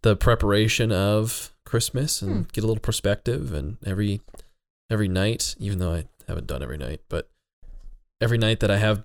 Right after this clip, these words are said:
Speaker 1: been able to be there, there's, uh, you know, there's a, a little, um, a little section to read, and then it gives you some verses that go along with it, and then some questions to f-, contemplate, and then it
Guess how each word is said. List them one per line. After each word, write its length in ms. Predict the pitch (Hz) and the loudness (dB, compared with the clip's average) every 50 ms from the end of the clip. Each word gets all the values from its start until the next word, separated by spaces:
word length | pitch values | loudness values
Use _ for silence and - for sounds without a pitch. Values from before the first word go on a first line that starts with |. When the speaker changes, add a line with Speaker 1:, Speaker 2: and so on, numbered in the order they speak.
| - _ | -6 _
Speaker 1:
been 120 | - 110 104 | 0 2 2
able 120 | 101 92 | 2 0
to 40 | - | -2
be 160 | - - 104 | -2 -2 0
there, 320 | 107 110 113 117 113 104 95 | 2 2 2 2 2 2 2
there's, 380 | 87 87 90 92 - - - - - - | 2 0 0 0 -2 -4 -4 -6 -6 -4
uh, 240 | 78 64 52 50 - - _ _ _ | -4 -4 -4 -6 -10 -14 _ _ _
you 80 | - 107 | -4 -4
know, 120 | 92 82 80 | -2 -2 -2
there's 220 | 85 - 107 - | -4 -4 -4 -4
a, 260 | 78 64 55 - - - - _ _ | -4 -4 -4 -6 -8 -12 -16 _ _
a 60 | 92 | -8
little, 440 | 95 90 82 82 78 69 78 - - _ _ _ _ _ _ _ _ _ _ _ _ _ _ _ _ _ _ _ _ _ _ _ _ _ _ _ _ _ _ _ | -6 -4 -2 -2 -2 -2 -4 -6 -8 _ _ _ _ _ _ _ _ _ _ _ _ _ _ _ _ _ _ _ _ _ _ _ _ _ _ _ _ _ _ _
um, 280 | - - - - - - _ - - - - - - - - - - - _ - - _ _ - | -12 -12 -12 -12 -16 -14 _ -2 0 0 0 -4 -6 -12 -16 -20 -20 -20 _ -20 -20 _ _ -2
a 40 | 104 | 0
little 180 | 107 101 92 85 | 0 2 2 0
section 380 | - - 110 104 - - 95 | 2 0 0 0 0 -2 -2
to 60 | 80 | -2
read, 360 | 92 123 139 139 135 131 131 127 | 2 4 6 6 6 6 6 4
and 120 | 104 95 | 4 2
then 120 | 98 90 | 0 0
it 40 | 90 | -2
gives 200 | 95 101 95 87 | -2 -2 -2 -2
you 60 | 92 | -2
some 180 | 92 - - 87 | -4 -4 -4 0
verses 460 | - 107 117 117 - - 110 107 98 | 2 2 4 4 2 2 0 0 0
that 100 | 92 87 - | 0 -2 -2
go 120 | 92 76 | -2 0
along 260 | 98 113 120 120 123 | 2 2 2 2 2
with 180 | 120 117 - - | 2 0 2 2
it, 240 | 110 107 110 - - - | 2 2 2 0 -2 -8
and 80 | 95 80 | -8 -8
then 80 | 71 | -6
some 160 | - - - - | -6 -8 -6 0
questions 420 | - 110 107 - - 113 101 - | 2 2 2 2 0 -2 -4 -2
to 140 | - 101 87 | 0 0 0
f-, 120 | - - - - - _ - - - _ _ _ _ _ _ _ - | 0 -2 -8 -16 -18 _ -20 -20 -20 _ _ _ _ _ _ _ -2
contemplate, 680 | - 185 180 156 165 156 147 - - 147 143 147 143 107 | 2 4 4 6 4 4 4 4 6 6 6 6 4 2
and 180 | 110 101 98 | 0 0 2
then 120 | 101 98 95 | 2 2 2
it 180 | 92 - - | 0 -2 -4